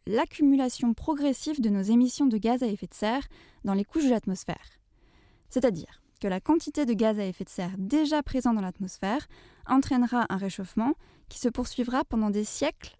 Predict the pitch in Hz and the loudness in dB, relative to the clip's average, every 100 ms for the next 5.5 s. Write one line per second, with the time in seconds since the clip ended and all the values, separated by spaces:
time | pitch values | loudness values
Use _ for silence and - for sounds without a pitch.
0 | - 214 214 277 285 214 - 196 - 233 | -2 0 2 2 2 0 0 -6 -4 -2
1 | 233 - 233 233 311 233 202 233 233 208 | -4 0 4 6 4 2 2 0 0 -4
2 | 190 185 185 180 175 - - 381 - - | -4 -4 -4 -4 -4 -6 -6 -4 -4 -4
3 | 202 269 294 285 277 220 202 190 175 185 | -2 0 0 0 0 0 -2 -4 -6 -4
4 | 233 294 226 190 196 285 - _ _ - | -2 0 0 -2 -4 -4 -8 _ _ -18
5 | - 339 277 208 202 | -2 2 2 2 -4